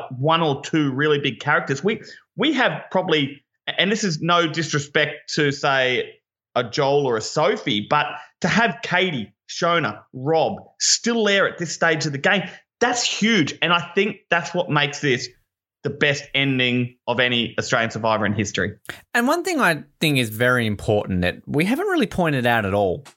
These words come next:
Speaker 2: this season, and we, we talk about the context of Survivor, we talk about the history, how it's different, all that kind of stuff. People who are used to Australian Survivor now, particularly watching it live in Australia,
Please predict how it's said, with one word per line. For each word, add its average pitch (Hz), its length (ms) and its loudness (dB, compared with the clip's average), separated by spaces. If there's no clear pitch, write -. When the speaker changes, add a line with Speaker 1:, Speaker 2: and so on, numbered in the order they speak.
Speaker 2:
this 107 200 2
season, 90 380 2
and 117 180 0
we, 170 220 0
we 175 180 0
talk 208 220 0
about 190 180 0
the 120 80 -4
context 143 540 0
of 131 80 0
Survivor, 113 720 2
we 117 140 0
talk 123 260 0
about 107 180 2
the 92 60 -2
history, 117 460 0
how 127 200 0
it's 110 140 -8
different, 107 300 -2
all 175 60 2
that 175 140 0
kind 127 160 0
of 101 60 -2
stuff. 113 320 0
People 285 340 -2
who 233 220 2
are 165 80 2
used 147 340 0
to 147 60 2
Australian 123 420 2
Survivor 104 460 2
now, 95 580 2
particularly 202 380 0
watching 117 460 0
it - 180 -4
live 107 400 2
in 98 80 -2
Australia, 92 640 0